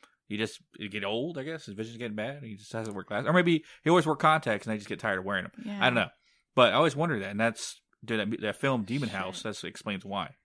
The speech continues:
Speaker 2: Shoot on a stick.
Speaker 1: The thing is, when in the, that scene, you can hear it walking towards the door. Clump, eh,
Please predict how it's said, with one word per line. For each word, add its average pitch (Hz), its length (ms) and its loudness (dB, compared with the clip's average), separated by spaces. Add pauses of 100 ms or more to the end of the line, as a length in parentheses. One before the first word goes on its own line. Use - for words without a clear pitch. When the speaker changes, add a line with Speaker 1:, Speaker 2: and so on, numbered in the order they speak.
(160)
Speaker 2:
Shoot - 680 -16 (100)
on 165 140 -14
a 151 60 -18
stick. - 680 -16 (760)
Speaker 1:
The 107 60 -4
thing 113 100 2
is, 104 160 -6 (580)
when 120 260 -2
in 117 120 -2
the, 110 140 -2 (120)
that 104 200 -4
scene, 143 420 -4
you 110 140 -8
can 107 120 -4
hear 117 360 -6
it - 240 -10
walking 101 420 -8
towards 98 480 -8
the 98 140 -10
door. 98 460 -12 (1400)
Clump, 95 280 -4 (220)
eh, 147 640 -10